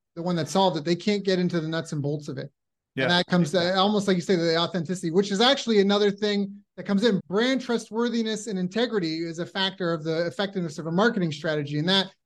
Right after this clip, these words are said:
Speaker 1: to us, the, the key components was transparency, customer focused, unique U S P, authenticity, brand consistency, and clear brand, uh, purpose and promise.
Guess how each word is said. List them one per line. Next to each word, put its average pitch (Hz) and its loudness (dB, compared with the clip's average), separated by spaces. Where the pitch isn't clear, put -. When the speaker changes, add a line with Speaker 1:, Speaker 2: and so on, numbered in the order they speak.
Speaker 1:
to 190 -2
us, 240 2
the, 196 -4
the 156 -4
key 175 2
components 233 4
was 180 -2
transparency, 196 0
customer 202 -2
focused, 196 -2
unique 190 0
U 185 2
S 180 0
P, 214 -4
authenticity, 190 -2
brand 202 2
consistency, 185 0
and 156 -10
clear 214 4
brand, 185 0
uh, 156 -4
purpose 190 -4
and 151 -12
promise. 165 -2